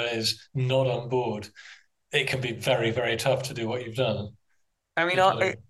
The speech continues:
Speaker 2: I, um, I, I think she, I, I don't, I'm not very good at talking about my feelings, but she was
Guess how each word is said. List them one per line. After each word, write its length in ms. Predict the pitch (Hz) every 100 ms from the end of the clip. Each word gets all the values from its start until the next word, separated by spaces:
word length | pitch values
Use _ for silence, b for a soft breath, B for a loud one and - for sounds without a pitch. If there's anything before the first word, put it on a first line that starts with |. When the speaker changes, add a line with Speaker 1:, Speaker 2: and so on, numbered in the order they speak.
| _ _ _ -
Speaker 2:
I, 640 | 180 180 185 190 196 185
um, 320 | 175 175 165 -
I, 340 | - - - -
I 140 | 165 165
think 460 | - 180 175 - -
she, 600 | - 165 156 151 143 135
I, 240 | 143 160
I 40 | 165
don't, 240 | 180 160
I'm 100 | 165
not 140 | 180
very 140 | 160 160
good 220 | 147 160
at 120 | 147
talking 300 | - 156 143
about 220 | 135 127
my 120 | 123 123
feelings, 580 | - 143 123 104 104 -
but 240 | 110 110 - -
she 340 | - - 131 123
was 580 | 123 127 120 107 -